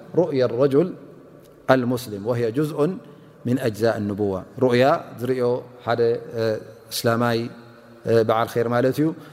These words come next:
ንሱ እንተ ደኣ ርእይዎ ብስራት ክኾኖ ማለት እዩ። ኸይር ገለ መለት ያኒ ብዛዕባ ኣብ ሩእያ ዝረኣዮ ኸይራት ሰናያት እውን ይርኢ ማለት እዩ። እዚ ቃል ሁወ ጁዝኡን ምን አጅዛኢ ኑቡዋ ያኒ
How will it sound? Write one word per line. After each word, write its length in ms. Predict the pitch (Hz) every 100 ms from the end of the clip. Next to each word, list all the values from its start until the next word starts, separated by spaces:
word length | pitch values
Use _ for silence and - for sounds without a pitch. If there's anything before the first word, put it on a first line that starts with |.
| - - -
ንሱ 260 | 120 135 - 147 147
እንተ 160 | 131 139
ደኣ 160 | 135 120
ርእይዎ 240 | 135 156 180 156
ብስራት 460 | 147 151 151 143
ክኾኖ 240 | - 135 127
ማለት 300 | 123 127 135
እዩ። 100 | 170 165
ኸይር 260 | 131 131 127
ገለ 180 | 120 117
መለት 240 | 117 113 127 117
ያኒ 260 | 113 110 110
ብዛዕባ 340 | 107 120 117 113 120
ኣብ 160 | 127 110
ሩእያ 240 | 127 131 120 117 123
ዝረኣዮ 380 | 123 120 123 156 180 - - - -
ኸይራት 360 | 135 127 127 123
ሰናያት 460 | 123 117 117 110
እውን 160 | 117 151
ይርኢ 200 | 120 120
ማለት 260 | 110 107 101
እዩ። 80 | 104 -
እዚ 120 | 123 160 190 - - - -
ቃል 260 | - 135 135 139
ሁወ 200 | 127 139 131
ጁዝኡን 340 | 165 165 151
ምን 100 | 143
አጅዛኢ 360 | 147 127 143 143
ኑቡዋ 280 | 123 120 120 107
ያኒ 240 | 131 135